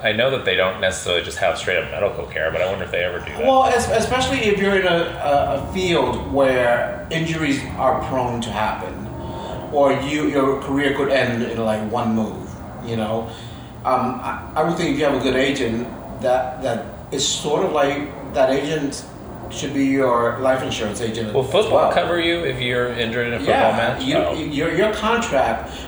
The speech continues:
Speaker 2: will be guaranteed.
Speaker 1: Even if you suck?
Speaker 2: You'll, even if you don't play, if you're injured, a lot of football players work it into their contract where they're gonna be paid a guaranteed
Speaker 1: What about a
Speaker 2: amount.
Speaker 1: mid-carder football player? Would he get covered?
Speaker 2: Uh, yeah.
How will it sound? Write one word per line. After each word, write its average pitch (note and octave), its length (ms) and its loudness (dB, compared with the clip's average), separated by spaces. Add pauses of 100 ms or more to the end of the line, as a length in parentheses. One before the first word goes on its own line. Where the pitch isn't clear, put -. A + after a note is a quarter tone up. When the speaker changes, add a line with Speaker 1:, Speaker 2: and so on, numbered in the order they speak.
Speaker 2:
will D3+ 120 2
be D3+ 220 2
guaranteed. D#3 560 2
Speaker 1:
Even D3 100 4
if C3+ 140 2
you A2+ 80 0
suck? - 540 4
Speaker 2:
You'll, D3 100 -8
even G#3+ 200 2
if F3 140 2
you F3 80 2
don't F3+ 300 4
play, C3+ 400 4
if - 80 0
you're C3 100 2
injured, D3+ 400 0 (280)
a C3 100 2
lot D3 160 4
of F3 100 2
football D3+ 320 2
players B2+ 300 2
work C3+ 240 2
it D3+ 80 -2
into C3+ 220 -2
their C3 180 2
contract A#2 420 -2
where A2+ 380 2
they're C3 180 2
gonna C#3 160 2
be A#2 140 -2
paid A2+ 460 0 (260)
a B2+ 160 -2
guaranteed B2 600 0
Speaker 1:
What C3 160 6
about B2 280 4
a - 20 -2
Speaker 2:
amount. G#2+ 220 2
Speaker 1:
mid-carder F2+ 800 2
football D#2 380 -2
player? D2 300 -4
Would F2+ 140 -4
he F#2 140 -6
get F2 180 -4
covered? F#2+ 420 0 (260)
Speaker 2:
Uh, C3 260 -6
yeah. G3 360 -2